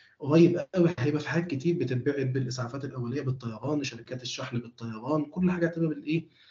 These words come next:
بال-، بال-، بالمجالات الجوية، سواء بكواد كوبترز صغيرة أو طيارات أو غيره، وهيبقى في تطور كبير في المجال ده. فأنا حاسس إن، فده مجال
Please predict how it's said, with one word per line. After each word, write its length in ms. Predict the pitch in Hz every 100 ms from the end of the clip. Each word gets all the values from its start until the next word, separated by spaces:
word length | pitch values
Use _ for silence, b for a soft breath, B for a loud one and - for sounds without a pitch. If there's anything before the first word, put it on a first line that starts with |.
| B B -
بال-، 320 | 131 127 123
بال-، 200 | 123 127
بالمجالات 420 | 127 131 131 156
الجوية، 380 | 147 131 123 139
سواء 260 | 127 135 -
بكواد 320 | 127 - 139
كوبترز 380 | - 143 135 117
صغيرة 600 | - - 117 113 143 143
أو 60 | 123
طيارات 500 | - 113 113 143 156
أو 200 | - 117
غيره، 200 | 143 170
وهيبقى 360 | 170 170 160 156
في 80 | 175
تطور 760 | 175 - - 175 170 - 156 113
كبير 340 | 127 170 175
في 340 | - - 151 147
المجال 400 | 123 120 127 117
ده. 140 | - _ _ _ _ _ _ _ b b b b _
فأنا 360 | - 131 131 185
حاسس 240 | 190 202 175
إن، 180 | 175
فده 340 | 170 156 175 185
مجال 300 | 156 160